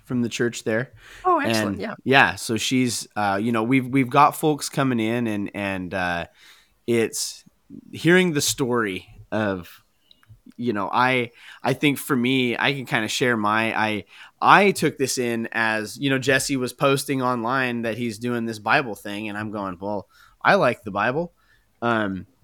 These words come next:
Speaker 1: I'm gonna listen to some of these." And I started listening to 'em. And I, I,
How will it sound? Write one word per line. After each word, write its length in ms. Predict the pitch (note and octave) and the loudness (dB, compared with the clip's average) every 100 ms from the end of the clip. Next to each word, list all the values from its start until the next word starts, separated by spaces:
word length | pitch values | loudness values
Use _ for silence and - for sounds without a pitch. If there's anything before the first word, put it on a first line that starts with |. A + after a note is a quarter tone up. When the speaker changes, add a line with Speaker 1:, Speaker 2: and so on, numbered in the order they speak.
| - | -4
Speaker 1:
I'm 120 | C3 F#3 | 2 4
gonna 120 | E3+ | 4
listen 360 | C3+ E3 F3+ | 4 2 0
to 60 | C3+ | -2
some 200 | - A2+ | -2 -2
of 60 | G2+ | -2
these." 260 | G2 F2+ | -4 -4
And 60 | A#2 | -8
I 40 | |
started 280 | A#2 E3 C3+ | -2 0 2
listening 360 | A#2+ D3 D3 A2+ | 0 0 -4 -4
to 140 | A2+ | -4
'em. 240 | G2+ F#2+ F#2 _ - _ | -6 -6 -10 _ -20 _
And 500 | B2 A#2+ A2+ G#2+ F#2 - _ | 0 2 2 -2 -6 -14 _
I, 460 | A2 A#2+ B2 B2 A#2+ - _ | 2 2 2 0 -2 -8 _
I, 400 | A2 C#3 C#3+ C3+ | 2 4 4 0